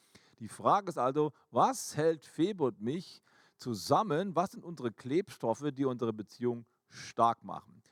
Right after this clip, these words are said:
Wir wollen ein bisschen über uns sprechen, wie es uns geht mit den Vorteilen des anderen und aber auch den Schwächen des anderen. Im ersten Punkt, im zweiten Punkt wird Febe mit uns reingehen in biblische Prinzipien über Beziehungen, wie sie gelingen können, wie sie Jesusmäßig sind. Und im dritten Punkt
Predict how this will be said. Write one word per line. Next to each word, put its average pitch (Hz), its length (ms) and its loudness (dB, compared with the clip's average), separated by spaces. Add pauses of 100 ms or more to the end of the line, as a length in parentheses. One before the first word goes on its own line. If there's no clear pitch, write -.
Wir 131 140 2
wollen 185 160 6
ein 180 80 -6
bisschen 165 240 -4
über 127 180 2
uns 180 220 -4
sprechen, 220 580 -6 (240)
wie 143 120 -6
es 143 100 -6
uns 127 280 -6
geht 175 360 2
mit 117 140 -8
den 104 240 -2
Vorteilen 185 640 2
des 180 120 -10
anderen 185 520 -2
und 117 100 -10
aber 107 220 -2
auch 113 120 -2
den 113 140 -8
Schwächen 151 440 -6
des 175 140 -6
anderen. 190 600 -6 (500)
Im 117 140 -16
ersten 147 400 -2
Punkt, 202 220 2
im - 100 -10
zweiten 147 320 2
Punkt 151 180 -6
wird 127 140 -2
Febe 180 320 0
mit 139 120 -10
uns 135 320 -4
reingehen 180 560 0
in 131 280 -6 (260)
biblische 202 380 -2
Prinzipien 170 1000 -2 (320)
über 226 260 4
Beziehungen, 143 840 2
wie 190 100 2
sie 240 160 2
gelingen 175 400 0
können, 143 240 2
wie 156 60 2
sie 120 140 0
Jesusmäßig 110 760 -2
sind. 143 240 -6
Und 127 100 -10
im 113 140 -6
dritten 170 340 -4
Punkt 147 320 0